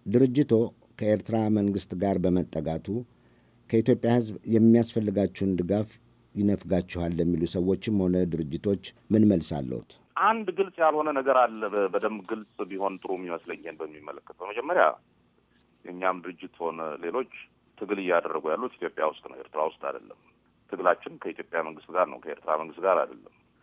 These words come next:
Speaker 2: therefore ይሄ የትግል ሜዳ ኢትዮጵያ ውስጥ ነው እንጂ ኤርትራ ውስጥ አይደለም።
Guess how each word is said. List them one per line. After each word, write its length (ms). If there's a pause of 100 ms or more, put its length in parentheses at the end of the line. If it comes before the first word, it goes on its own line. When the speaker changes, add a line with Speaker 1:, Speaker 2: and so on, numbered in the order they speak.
(120)
Speaker 2:
therefore 280
ይሄ 140
የትግል 400
ሜዳ 240 (260)
ኢትዮጵያ 380
ውስጥ 220
ነው 140 (200)
እንጂ 260 (440)
ኤርትራ 280
ውስጥ 180
አይደለም። 240